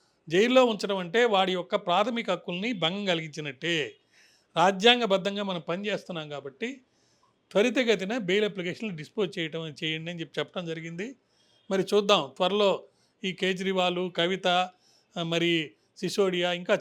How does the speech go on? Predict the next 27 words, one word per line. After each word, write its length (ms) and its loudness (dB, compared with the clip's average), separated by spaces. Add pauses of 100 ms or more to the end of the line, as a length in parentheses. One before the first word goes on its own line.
చాలామంది 520 2
ఇన్వాల్వ్ 400 2
అయిన 160 -4
ఈ 280 -2
ప్రముఖ 520 0 (480)
మద్యం 380 0
కేసులో 600 2 (360)
ఈ 140 0
నాలుగు 460 4
రాష్ట్రాల్లో 1040 6
ఎన్నికలు 760 0 (580)
అవక 300 6
మునిపే 760 6 (100)
తీర్పు 260 0
వస్తుందని 320 -6
ఆశిస్తున్నాను. 720 -4 (420)
అలా 180 8
వచ్చినప్పుడు 680 0
ప్రజలకు 460 2
కూడా 280 4
ఎవరు 320 2
ఏ 200 0
నేరం 380 0
చేశారు, 320 -6
ఏ 200 -6
తప్పు 280 -6
చేశారు, 480 -10